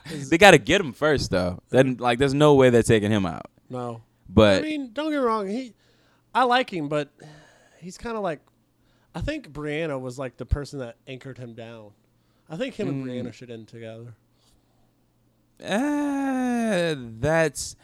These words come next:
Speaker 1: that to me feels like wishful thinking.
Speaker 2: Oh,
Speaker 1: Like,
Speaker 2: just
Speaker 1: in the Game of Thrones, that's as close to a rainbow and f-, and a field full of roses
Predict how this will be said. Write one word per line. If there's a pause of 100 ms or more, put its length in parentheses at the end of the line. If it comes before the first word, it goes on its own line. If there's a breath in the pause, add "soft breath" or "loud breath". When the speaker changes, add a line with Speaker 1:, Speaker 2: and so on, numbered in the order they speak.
(360 soft breath)
Speaker 1:
that
to
me
feels
like
wishful
thinking. (200)
Speaker 2:
Oh,
Speaker 1:
Like,
Speaker 2:
just
Speaker 1:
in
the
Game
of
Thrones,
that's
as
close
to
a
rainbow (300 soft breath)
and
f-, (140)
and
a
field
full
of
roses